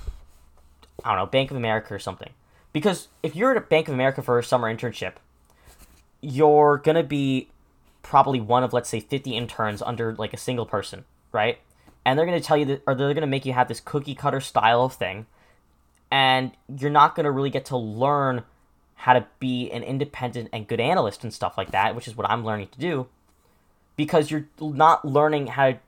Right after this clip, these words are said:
to involve your own independent way of thinking and your own independent mindset into what you're doing.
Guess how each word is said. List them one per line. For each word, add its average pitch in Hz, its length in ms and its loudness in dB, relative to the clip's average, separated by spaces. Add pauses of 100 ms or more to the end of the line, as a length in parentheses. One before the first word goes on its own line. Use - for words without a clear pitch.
(180)
to - 260 -8
involve 143 840 4
your 147 240 0
own 143 240 0
independent 147 800 -4 (400)
way 139 240 4
of 131 100 0
thinking 151 580 -2 (280)
and 135 100 -2
your 143 120 2
own 147 80 -2
independent 147 440 -6
mindset 123 600 -2 (420)
into 123 240 -6
what 131 120 -2
you're 143 120 -4
doing. 214 260 -2